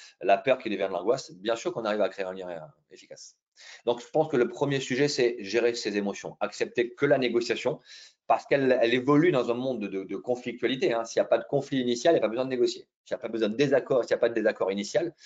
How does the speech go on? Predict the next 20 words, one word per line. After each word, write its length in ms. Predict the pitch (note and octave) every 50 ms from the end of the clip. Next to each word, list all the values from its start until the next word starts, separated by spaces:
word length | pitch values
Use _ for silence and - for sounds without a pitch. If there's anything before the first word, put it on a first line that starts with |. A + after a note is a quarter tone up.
| - - - - _
il 40 | -
n'y 40 | -
a 40 | -
pas 100 | - A#2
besoin 200 | A2+ A#2 B2 B2
de 60 | A#2+
négocier. 340 | A#2 A2+ A#2 A2+ - - - _ _ _ - - _ -
Euh, 320 | E2+ F2+ F#2 F#2 F#2 F#2 F2 E2 D2+ -
accepter 500 | - A2+ - - - - - - E3 D#3+
que 100 | - G#2+
ça 220 | - - D#3 D3+
fasse 460 | D3 - D3+ C#3+ - - - - - -
émerger 460 | B2 A#2+ A#2+ C3 A#2 A#2 B2 C#3 B2+
de 60 | G#2+
la 100 | G#2 G2
haute 120 | G#2 G#2 -
intensité 520 | G2 - G2+ F#2 - - - - B2+ -
et 60 | - G2
des 140 | F#2+ F#2+
émotions, 320 | F#2+ F2+ F2+ - - C3+